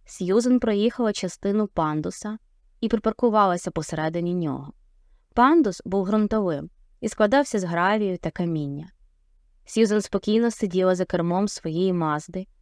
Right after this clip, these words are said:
тисяча дев'ятсот дев'яностого року випуску, прислухаючись до спокійного, тихого дихання двох своїх маленьких синів, які спали на задньому сидінні авто. Майкл, її старший син,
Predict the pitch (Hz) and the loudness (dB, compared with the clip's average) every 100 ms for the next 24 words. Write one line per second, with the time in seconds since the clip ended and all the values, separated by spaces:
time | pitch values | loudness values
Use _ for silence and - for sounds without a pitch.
0 | _ _ _ 247 254 - 233 233 220 - | _ _ _ -2 0 -2 2 2 2 2
1 | 226 220 233 233 226 - 214 226 220 - | 0 2 2 4 2 0 -2 0 0 -2
2 | 208 214 - 190 - 202 202 _ _ _ | 0 0 0 -8 -8 -12 -12 _ _ _
3 | _ 208 202 196 - 214 220 220 - 196 | _ -4 -2 -4 -2 2 2 2 -4 -10
4 | - _ _ - 196 - 185 - 214 214 | -14 _ _ -6 -6 0 0 2 0 2
5 | 202 185 180 - 277 302 277 277 196 190 | 0 -2 -8 -2 -2 0 4 4 2 -2
6 | - 190 190 180 165 180 202 220 214 - | -2 -2 -2 -2 0 0 0 -4 -2 -2
7 | 180 160 170 - 170 - 160 147 - _ | -2 -2 -4 -6 -8 -6 -4 -6 -10 _
8 | _ _ - 170 - - 175 208 196 175 | _ _ -4 -4 -4 0 2 4 2 -2
9 | 165 165 180 190 196 196 185 151 143 147 | 0 0 0 -4 -4 -4 -6 -4 -4 -6
10 | - 151 - - - _ _ _ _ _ | -8 -12 -14 -18 -18 _ _ _ _ _
11 | _ _ 226 285 381 - 170 - _ _ | _ _ 4 4 4 0 -2 -4 _ _
12 | 240 240 - 214 - 208 - 175 160 | -2 0 2 2 0 -8 -8 -10 -10